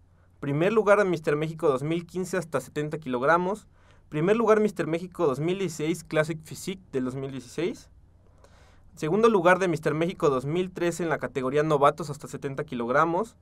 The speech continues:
tres veces ganador de la Copa Ciudad de México de la Asociación de Fisicoculturismo y Fitness de la Ciudad de México,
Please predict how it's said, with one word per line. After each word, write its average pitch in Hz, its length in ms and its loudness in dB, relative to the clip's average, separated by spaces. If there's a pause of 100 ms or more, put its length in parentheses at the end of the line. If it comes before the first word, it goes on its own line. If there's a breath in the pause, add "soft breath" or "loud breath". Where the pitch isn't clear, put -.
(420 soft breath)
tres 202 240 2
veces 214 260 8
ganador 156 380 4
de 196 80 2
la 143 140 2
Copa 180 240 0
Ciudad 165 200 -2
de 156 80 0
México 156 420 -2
de 139 120 0
la 127 80 2
Asociación 131 440 -8
de 165 120 -4
Fisicoculturismo 143 880 -6
y 151 40 -2
Fitness 156 380 -4
de 135 80 -2
la 120 80 0
Ciudad 131 240 -6
de 127 100 -4
México, 180 600 -2